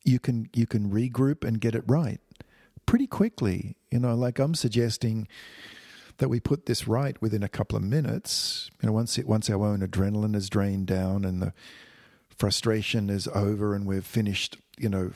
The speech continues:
self-flailing ourselves with our parental flail. "I am so unworthy. I am so <laughs> unworthy." <laughs> I'm damaging my child for life. But they see <laughs> that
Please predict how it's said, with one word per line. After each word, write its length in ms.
self-flailing 1120
ourselves 600
with 120
our 140
parental 500
flail. 600
"I 60
am 240
so 320
unworthy. 760
I 120
am 180
so 240
<laughs> 40
unworthy." 680
<laughs> 600
I'm 200
damaging 560
my 120
child 400
for 100
life. 460
But 300
they 400
see 680
<laughs> 200
that 300